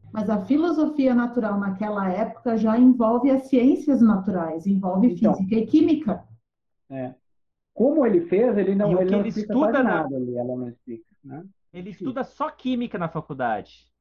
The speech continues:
Speaker 2: É.
Speaker 3: Dois professores dele são de química.
Speaker 1: São de química, mas ele estuda filosofia natural, que envolve
Speaker 2: É, ele
Speaker 1: física também.
Speaker 3: Que é como eles
Speaker 2: Isso.
Speaker 3: chamavam as ciências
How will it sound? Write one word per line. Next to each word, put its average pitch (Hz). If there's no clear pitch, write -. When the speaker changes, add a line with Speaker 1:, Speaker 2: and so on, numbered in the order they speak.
Speaker 2:
É. 127
Speaker 3:
Dois 233
professores 202
dele 180
são 196
de 170
química. 117
Speaker 1:
São 233
de 262
química, 254
mas 214
ele 220
estuda 220
filosofia 226
natural, 220
que 202
envolve 190
Speaker 2:
É, 208
ele 190
Speaker 1:
física 208
também. 214
Speaker 3:
Que 135
é 135
como 185
eles 196
Speaker 2:
Isso. -
Speaker 3:
chamavam 202
as 220
ciências 214